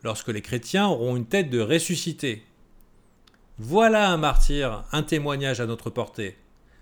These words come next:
Avoir des têtes de ressuscité. Et nous qui n'avons pas à verser le sang pour notre foi,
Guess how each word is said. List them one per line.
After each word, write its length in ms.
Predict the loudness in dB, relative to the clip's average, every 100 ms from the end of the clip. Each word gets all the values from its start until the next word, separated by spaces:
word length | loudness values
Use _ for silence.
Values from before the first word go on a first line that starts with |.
| -10 4
Avoir 580 | 4 4 4 4 4
des 160 | 0 -4
têtes 240 | -2 -2
de 80 | -2
ressuscité. 760 | -4 -4 -8 -10 -10 -10 -12 -14 _ -20 -20 -20 -20 _ _ -8
Et 80 | -4
nous 200 | -2 -2
qui 160 | -4
n'avons 320 | -2 -2 -2 -2
pas 320 | 0 2 0
à 40 |
verser 400 | -2 -4 -2 -4
le 120 | -4
sang 280 | -4 -4 -4
pour 280 | -2 0 0
notre 280 | 0 -2 -6
foi, 440 | -4 -2 -2 -6